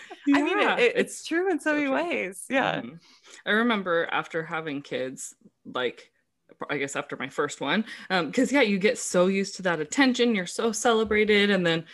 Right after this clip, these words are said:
Speaker 2: the, towards the end of your pregnancy, you're, like, going to the doctor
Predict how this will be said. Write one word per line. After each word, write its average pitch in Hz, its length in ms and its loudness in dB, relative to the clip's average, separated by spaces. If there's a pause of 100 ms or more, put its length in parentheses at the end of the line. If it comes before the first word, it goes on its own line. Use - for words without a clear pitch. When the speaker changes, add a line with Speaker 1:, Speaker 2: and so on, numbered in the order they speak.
(240)
Speaker 2:
the, 180 100 -4
towards 185 280 0
the 175 100 -2
end 170 120 0
of 170 60 -4
your 170 100 -2
pregnancy, 165 440 -6
you're, 156 120 -2
like, 135 180 -6
going 131 200 -6
to - 80 -10
the 165 120 0
doctor 185 720 0